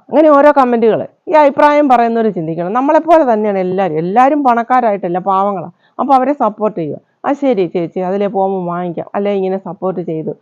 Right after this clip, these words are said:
എല്ലാവരും വാങ്ങിക്കണേ," അങ്ങനെ പറയാം. അതൊക്കെ കഴിഞ്ഞു.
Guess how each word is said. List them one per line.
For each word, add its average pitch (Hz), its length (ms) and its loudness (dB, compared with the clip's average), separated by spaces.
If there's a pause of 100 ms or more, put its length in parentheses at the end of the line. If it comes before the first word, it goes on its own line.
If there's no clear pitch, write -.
(280)
എല്ലാവരും 202 360 0
വാങ്ങിക്കണേ," 185 520 -2 (100)
അങ്ങനെ 233 220 -2
പറയാം. 156 340 -8 (880)
അതൊക്കെ 226 280 2 (120)
കഴിഞ്ഞു. 233 320 6